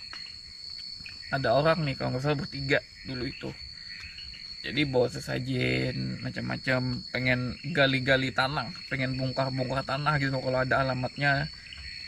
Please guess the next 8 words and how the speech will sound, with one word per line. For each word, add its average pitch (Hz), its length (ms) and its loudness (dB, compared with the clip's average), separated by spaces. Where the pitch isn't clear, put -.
mereka 135 240 2
bongkar 131 560 4
di 131 80 -2
sana. 131 640 0
Nah, 131 480 2
pada 120 240 0
waktu - 400 -4
itu, 139 480 2